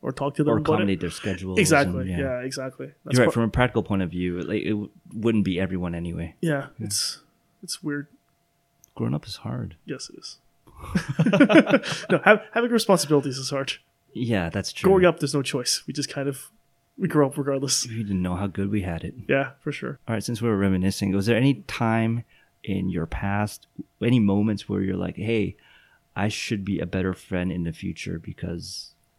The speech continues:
Speaker 2: this incident, not cool, Alf"?
Speaker 1: You've asked me the question before, and I thought about it. I made it a priority when I was growing up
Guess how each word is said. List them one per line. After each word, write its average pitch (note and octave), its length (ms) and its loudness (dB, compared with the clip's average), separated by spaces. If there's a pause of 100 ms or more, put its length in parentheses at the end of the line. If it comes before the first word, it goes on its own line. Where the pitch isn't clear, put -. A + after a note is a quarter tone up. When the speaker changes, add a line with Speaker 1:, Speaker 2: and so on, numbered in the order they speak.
Speaker 2:
this - 600 -4 (360)
incident, F2 600 -4 (720)
not G2 260 -2
cool, E2 540 -2
Alf"? E2+ 480 -10 (460)
Speaker 1:
You've F#3 240 0
asked F3+ 180 2
me D#3+ 60 0
the - 40 -8
question C#3 220 -6
before, D#3 220 -4
and C#3 100 -6
I - 20 -12
thought F#3+ 240 -2
about C#3 260 -4
it. C3+ 120 -8 (560)
I F#3 120 4
made E3+ 260 4
it F#3 120 -2
a E3+ 80 2
priority C#3+ 540 -4
when C#3 220 -6
I C#3 60 -6
was C#3 140 -10 (140)
growing C3+ 260 -4
up C3 200 -10